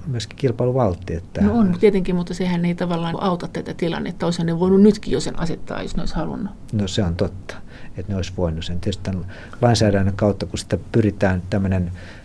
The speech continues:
Speaker 1: tuotesuunnittelussa, että pitää ottaa huomioon, niin joka tapauksessa tulee kestävämpiä tuotteita, ja silloin on, on myöskin ehkä järkevämpää sitä takuikää pidentää.
Speaker 2: No, jos ostaa sieltä, sanotaan nyt vaikka, jos Afrikasta ostaa nyt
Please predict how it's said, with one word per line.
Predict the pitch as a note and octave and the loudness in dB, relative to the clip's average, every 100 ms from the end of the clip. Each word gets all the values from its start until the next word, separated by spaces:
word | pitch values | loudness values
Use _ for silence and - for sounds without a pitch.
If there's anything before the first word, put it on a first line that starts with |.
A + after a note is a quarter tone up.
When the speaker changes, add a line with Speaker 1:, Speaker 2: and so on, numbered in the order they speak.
| - - - - | -16 -16 -12 -2
Speaker 1:
tuotesuunnittelussa, | G#2 G2+ G2 G2+ F#2 F#2+ F2+ F2+ | 0 0 -2 -2 -2 -4 -4 -4
että | F2 - | -6 -6
pitää | F2 E2 | -2 -2
ottaa | - F2+ | -2 -2
huomioon, | A2+ A2 G2+ F#2+ | 2 2 2 0
niin | F#2 E2+ F2+ - | -2 -2 -6 -6
joka | A#2 A2 G#2 | -4 0 0
tapauksessa | G2+ G#2 G2+ F#2 - - F#2+ - | 0 0 0 -4 -6 -6 -6 -6
tulee | G#2 G2 | -4 -4
kestävämpiä | F#2 G2 - F2 E2+ E2+ E2+ | -2 -4 -2 -2 -2 -2 -2
tuotteita, | A2 F#2+ - F#2 F2 F2 | 0 -2 -2 -4 -4 -2
ja | E2+ | -4
silloin | - F2 E2+ | -4 -2 -2
on, | E2 E2 | -4 -4
on | |
myöskin | F2+ - F#2 | -4 -4 -6
ehkä | E2+ F#2+ | -6 -4
järkevämpää | F2 F2+ F2 - | -4 -4 -6 -6
sitä | F#2 - G#2 | -6 -6 -4
takuikää | G2 - E2+ - F#2 - - - - - - | -4 -4 -6 -6 -6 -8 -10 -16 -16 -14 -6
pidentää. | E2 - - - - | -6 -6 -12 -12 -2
Speaker 2:
No, | G3+ F#3 | 0 4
jos | A3+ A#3 | 4 4
ostaa | G#3 G3+ - F3+ F3 - | 2 0 2 2 2 -2
sieltä, | - F3 F3 E3+ D3+ - | -2 -2 0 0 0 -2
sanotaan | - E3+ D#3 E3 E3 E3 | -2 -2 -2 -4 -2 -2
nyt | E3 E3+ | -4 -2
vaikka, | D#3 D#3 - D2 C#2 - - - - - - - | -2 -4 -6 -4 -4 -8 -14 -14 -12 -12 -12 -10
jos | - F#3 G3+ | -6 -4 2
Afrikasta | A3+ A3 F3+ F3 F3 | 2 2 -2 0 0
ostaa | F3 - E3+ | 0 0 -2
nyt | - | -2